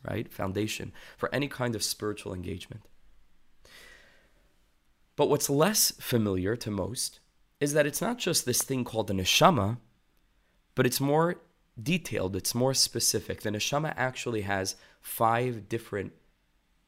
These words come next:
portions, five different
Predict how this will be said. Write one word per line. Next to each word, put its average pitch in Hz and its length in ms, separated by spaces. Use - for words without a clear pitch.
portions, 90 580
five 127 420
different 110 520